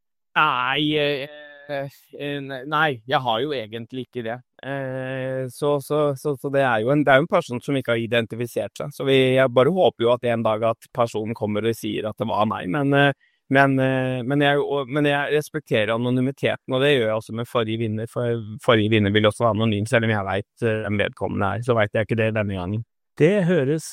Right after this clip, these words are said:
Speaker 2: i hvert fall ut som om det er, eh, trivelig hos, eh, deg, og jeg vet jo at det skjer mye i butikken din, så du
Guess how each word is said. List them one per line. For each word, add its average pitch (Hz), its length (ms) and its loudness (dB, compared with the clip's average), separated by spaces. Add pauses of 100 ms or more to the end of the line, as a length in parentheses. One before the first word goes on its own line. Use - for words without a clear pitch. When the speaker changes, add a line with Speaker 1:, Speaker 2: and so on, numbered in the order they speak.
(140)
Speaker 2:
i 160 80 -2
hvert 147 160 0
fall 160 300 0
ut 131 100 -4
som 160 320 -2
om 156 220 -2
det 147 160 2
er, 143 340 0
eh, 147 80 -2
trivelig 131 460 0 (100)
hos, 135 380 -4
eh, 143 260 2
deg, 135 300 2
og 147 80 0
jeg 139 160 2
vet 120 160 0
jo 131 80 2
at 127 140 -4
det - 40 -8
skjer 127 220 0
mye 117 160 0
i 120 80 -8
butikken 117 320 -2
din, 135 180 -2
så 135 220 -6
du 135 100 0